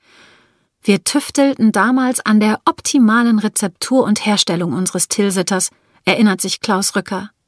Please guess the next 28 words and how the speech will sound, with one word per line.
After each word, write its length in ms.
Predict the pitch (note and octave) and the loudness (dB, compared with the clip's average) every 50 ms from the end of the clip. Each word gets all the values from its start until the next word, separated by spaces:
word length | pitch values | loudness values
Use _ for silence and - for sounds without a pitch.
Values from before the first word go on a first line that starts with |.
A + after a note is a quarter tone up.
| _ _ _ _ _ _ _ _ _ _ _ _ _ _ _ _ _ _ _ _ _ _ _ _ _ _ _ _ | _ _ _ _ _ _ _ _ _ _ _ _ _ _ _ _ _ _ _ _ _ _ _ _ _ _ _ _
Er 140 | G3 - F#3 | -2 2 2
hat 160 | C#4 - - | 2 2 0
auch 120 | D#4 - C#4 | 0 0 0
noch 160 | C#4 C4 - | 0 0 0
den 180 | - B3+ A#3+ A#3 | 2 2 2 2
Geschmack 500 | B3 A3+ - - - B3 A#3+ A#3 - - | 2 2 2 2 2 2 0 0 -2 -4
des 180 | G#3+ G3 - | -4 -4 -2
Tilsiters 560 | - - A#3 A3+ A3+ G#3+ A#3 - A#3+ A#3 - | 0 2 4 4 4 2 0 0 0 -2 0
aus 160 | - - A3 - | 0 -2 0 2
seiner 220 | A#3 A#3+ C4 B3+ | 2 2 2 2
Kindheit 460 | - - D4+ C#4 A#3+ - G#3 F#3+ - | 0 2 2 2 2 2 0 -4 -2
im 140 | - G3+ G3+ | 0 0 0
Gedächtnis. 680 | G3+ F#3+ G#3 F#3+ F#3+ - - - G3+ G3+ G3+ - - - _ _ _ _ _ _ _ _ _ _ _ _ | 0 0 -2 -2 -2 -4 -4 -4 -4 -4 -4 -6 -10 -14 _ _ _ _ _ _ _ _ _ _ _ _
Und 160 | A3+ A3 A3+ | 2 4 4
das 160 | A3+ A3+ - | 4 2 0
ist 160 | A3 A3+ - - | -2 -2 -2 -4
die 140 | A#3 - _ _ | -4 -4 _ _
absolute 680 | B3 C4 - - - - A3+ G#3+ A3 G#3 - G3+ F#3+ - | -2 0 0 -2 -2 0 0 0 0 -2 -2 -6 -6 -6
Referenz 600 | F#3+ - - F#3 F3+ G3 F#3+ G#3 G#3+ - - - _ _ _ _ _ _ | -6 -4 -4 -4 -2 0 0 2 2 0 -2 -4 _ _ _ _ _ _
für 160 | - - B3 E3 | -2 0 2 4
unser 280 | C#3+ - C4 B3 - | 4 2 2 0 0
heutiges 400 | A3 F#3+ - E3 - E3 - - | -2 -2 -2 -4 -4 -4 -6 -6
Produkt. 520 | - - F3+ F3 F3 - - _ _ - - _ _ _ _ _ _ _ _ _ _ _ _ _ _ _ _ _ _ _ _ _ _ _ _ _ _ _ _ _ _ _ _ | -4 -6 -6 -6 -6 -10 -14 _ _ -20 -20 _ _ _ _ _ _ _ _ _ _ _ _ _ _ _ _ _ _ _ _ _ _ _ _ _ _ _ _ _ _ _ _
Die 100 | - G#3+ | 0 2
Rezeptur 680 | A3 A#3+ A#3 - A#3 G#3 - - - - B3+ C#4 D4+ B3 | 2 2 2 2 -2 -2 -4 -6 -2 0 2 4 4 4
hat 120 | A#3+ A#3 - | 2 0 0
sich 220 | - A#3 - - | 0 0 0 0
seit 240 | - G#3 G3 G#3 | 0 0 0 -2